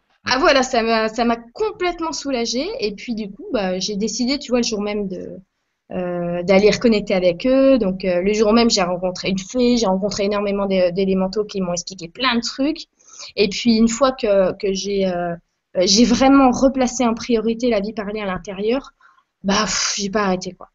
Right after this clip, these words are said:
J'ai pas arrêté, puis j'ai, euh, j'ai continué et j'ai même demandé ensuite, euh, de,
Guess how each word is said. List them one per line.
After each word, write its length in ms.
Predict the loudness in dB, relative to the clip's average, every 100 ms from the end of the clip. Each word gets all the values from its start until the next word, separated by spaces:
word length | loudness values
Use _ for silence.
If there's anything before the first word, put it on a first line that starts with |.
| -2
J'ai 200 | -2 2
pas 140 | 2
arrêté, 420 | 2 0 2 0
puis 200 | 0 -4
j'ai, 300 | -2 0 2 2
euh, 140 | 2 0
j'ai 280 | 0 0
continué 720 | -2 -2 0 4 4 4 2 2 -4 -2
et 80 | 0
j'ai 200 | 2 2
même 320 | 4 4 4
demandé 460 | 4 2 0 0 0
ensuite, 500 | -2 -4 -4 -4 -6 -8 _ _ -2
euh, 240 | 2 4
de, 920 | 2 2 2 4 4 4 2 -2 -8